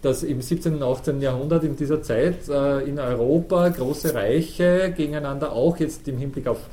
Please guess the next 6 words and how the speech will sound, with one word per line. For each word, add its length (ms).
Handelsmöglichkeiten, 1000
auf 100
Kolonialisierungsmöglichkeiten 1500
miteinander 500
konkurriert 760
haben 380